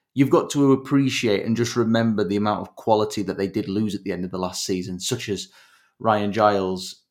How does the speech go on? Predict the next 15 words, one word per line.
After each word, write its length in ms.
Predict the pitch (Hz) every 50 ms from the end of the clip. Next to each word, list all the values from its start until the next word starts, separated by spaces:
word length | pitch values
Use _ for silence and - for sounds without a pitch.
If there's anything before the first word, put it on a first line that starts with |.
| _ _ _
Ramsey, 640 | - 107 107 104 107 104 95 95 98 92 90 92 95 - -
um, 640 | - 107 98 92 92 95 92 90 90 87 87 87 90 113 147 190 _ _ _ - - - - _ _ _
Chu-, 240 | - - 120 113 -
Chuba 480 | - - 110 104 87 104 104 - -
Akpom 140 | - 110 104
obviously 260 | 101 101 98 - 104
left 320 | 98 101 98 95 - - 107
in 60 | 98
the 100 | 90 92
summer, 280 | - - 110 95 92
Cameron 360 | 92 95 110 107 101 104 104 107
Archer's 400 | 107 107 - - - 107 95 95
loan, 300 | 98 95 95 95 95 95
uh, 340 | 92 95 101 101 101 95 90 92 - _ _
terminated. 720 | - 110 101 98 98 95 90 92 90 90 - 98 85 -